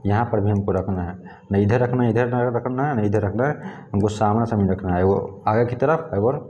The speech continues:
ऊपर की तरफ, और जो नीचे में है ब्लू। तो आपको ट्रिक है जान लीजिए, ऐसे करके, ऐसे करके कुछ ट्रिक है, देख सकते हैं आप, देख सकते हैं यहाँ पर रेड मिल गया है।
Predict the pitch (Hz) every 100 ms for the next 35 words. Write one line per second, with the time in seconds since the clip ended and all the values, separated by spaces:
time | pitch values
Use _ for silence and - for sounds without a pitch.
0 | - - 101 120 120 123 156 165 - -
1 | - _ 98 104 104 104 98 135 120 135
2 | 110 95 92 90 92 - - - 101 98
3 | 104 110 120 113 117 117 117 156 151 -
4 | - - - - - 101 110 110 - 107
5 | 104 123 117 117 123 120 - - 110 117
6 | 139 165 165 - - - - - 101 101
7 | 104 110 110 113 156 - - - - -
8 | - - - - - - - - - -
9 | - - - - - - - - - 98
10 | 101 110 123 127 117 98 113 107 101 98
11 | 90 87 87